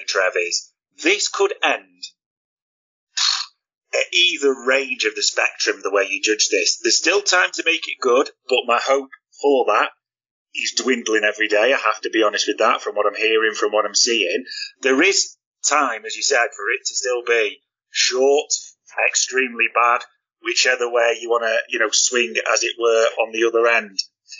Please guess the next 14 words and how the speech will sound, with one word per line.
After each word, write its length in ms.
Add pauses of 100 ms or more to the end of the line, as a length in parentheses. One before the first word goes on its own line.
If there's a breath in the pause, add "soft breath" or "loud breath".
(340 loud breath)
The, 180
the 120
way 160
I'm 120
honestly 360
picking 280
it 160
at 60
the 60
moment, 260
Trev, 280 (160)
is 260 (960)
it 180
just, 240